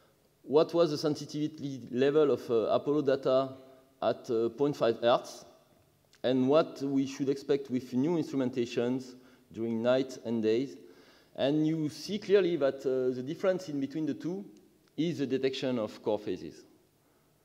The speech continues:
So with the new expen-, the new instrumentation, we expect to be able to detect core phases, and we can demonstrate that with the Apollo one, we were not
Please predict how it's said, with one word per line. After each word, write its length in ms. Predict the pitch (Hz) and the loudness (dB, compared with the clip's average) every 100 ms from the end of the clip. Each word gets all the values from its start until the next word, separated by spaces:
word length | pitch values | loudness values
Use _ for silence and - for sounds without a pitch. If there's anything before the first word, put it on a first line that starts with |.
| _ _ | _ _
So 180 | _ 110 | _ -4
with 640 | 113 147 165 - - 117 110 | 2 2 2 -8 -16 -12 -4
the 80 | |
new 140 | 131 151 | 0 2
expen-, 400 | 147 143 127 127 - - | 0 0 -4 -4 -16 -8
the 120 | 110 | -2
new 100 | 135 | 0
instrumentation, 760 | 165 156 135 123 123 - 123 110 | 0 -2 -2 -2 -4 -4 -4 -2
we 40 | |
expect 360 | 104 - 123 - | -4 -4 -6 -6
to 60 | |
be 100 | 107 | -2
able 180 | 113 110 | -2 -2
to 160 | 104 92 | -4 -8
detect 400 | 110 107 104 - | -8 -2 -4 0
core 160 | 135 | 0
phases, 580 | 139 139 101 110 113 - - _ _ - _ _ - | 0 -4 -2 -6 -6 -12 -20 _ _ -20 _ _ -4
and 180 | 117 123 | 0 0
we 80 | |
can 180 | 123 131 | 0 0
demonstrate 480 | 123 123 123 131 131 | 0 -2 -2 -2 0
that 240 | 107 104 | -2 -4
with 200 | 110 98 | -8 -6
the 140 | 104 82 | -4 -2
Apollo 320 | 107 139 120 | 0 2 2
one, 280 | 110 110 107 | 2 0 -2
we 160 | 101 | -4
were 140 | 95 95 | -2 -4
not 220 | 107 | -6